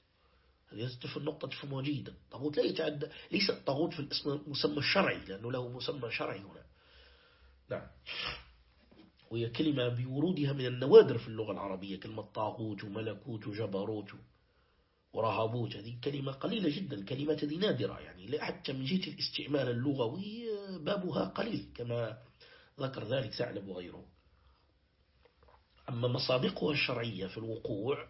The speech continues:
فالسلف نظروا إلى هذا المعنى، لذلك قال الطبري لما ذكر الأقوال هذه وراجع تفسيره، قال: "الطاغوت كل ذي طغيان على الله"، أي واحد يطغى على الله عز وجل، ليس يطغى الطاغوت على عباد الله.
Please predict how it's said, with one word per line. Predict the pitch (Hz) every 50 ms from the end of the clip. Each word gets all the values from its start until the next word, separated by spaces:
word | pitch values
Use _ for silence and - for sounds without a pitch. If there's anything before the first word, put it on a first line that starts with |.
| - - - - - - - - - _
فالسلف | - - 147 - - - - 208 214 196 190 -
نظروا | 170 196 190 165 170 185 214 220 285
إلى | - 165
هذا | 143 190 175 -
المعنى، | 151 143 135 117 92 - - - - -
لذلك | 117 117 135 160 151
قال | - - - 143 139
الطبري | 127 - - 151 123 117 98 101 123 190 - -
لما | 107 98 101
ذكر | - - - 117 - -
الأقوال | 117 - 101 98 - - 110 110 104 98 95
هذه | 98 95 95 110
وراجع | 120 123 131 120 113 -
تفسيره، | - - 113 - - 120 110 95 92 - - - - - - - - - - - - _ -
قال: | - 175 - 156
"الطاغوت | 147 - - - - - - - 175 185 -
كل | - - 196 190 151 143
ذي | 139 147 143
طغيان | 143 143 139 127 120 165 190 196 175 156
على | 139 139 131 101
الله"، | 95 90 - - - - - - _ _ _ _ _ _ _ _ _ _ _ _ - - - -
أي | 151
واحد | 156 170 180 - -
يطغى | 147 143 - - 127
على | 107 107 113
الله | 113 123 120 101
عز | 98 110 - -
وجل، | - - - - -
ليس | 156 196 196 - -
يطغى | 156 147 147 156 151 - - 135 131
الطاغوت | 135 135 - 131 123 135 147 139 - 127
على | 120 120
عباد | 113 113 127 123 123 110 -
الله. | 104 98 95 92 - -